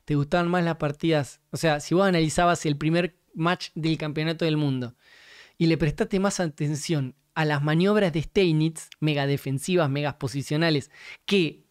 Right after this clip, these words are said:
a los gambitos de Chigorin, cuando jugaron ellos dos en el campeonato del mundo, en el primer campeonato del mundo,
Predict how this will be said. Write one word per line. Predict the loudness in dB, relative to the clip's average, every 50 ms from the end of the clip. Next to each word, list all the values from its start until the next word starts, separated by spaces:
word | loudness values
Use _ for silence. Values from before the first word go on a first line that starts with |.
| _ -2
a | 0 0
los | 0 0 -2 -4 -8 -10
gambitos | -8 -6 -2 -2 0 0 2 2 2 2 2 2 0 0 -2 -2 -2 -2 -6 -8
de | -6 -4 -4 -4
Chigorin, | -4 -2 0 2 2 2 2 4 4 2 2 0
cuando | 0 -2 -4 -4 -4
jugaron | -4 -2 0 0 2 2 0
ellos | -2 -2 -4 -2
dos | 0 0 0 0 -2
en | -6 -8
el | -8 -8
campeonato | -8 -10 -8 -8 -8 -6 -6 -4 -4
del | -4 -2
mundo, | -2 -2 -2 -2 -2 -2 -4 -6 -8 _ _ -20 -20 _ _
en | -8 -8
el | -6
primer | -4 -2 0 0 0 -2
campeonato | -4 -8 -8 -6 -6 -6 -6
del | -6 -4
mundo, | -4 -4 -4 -4 -6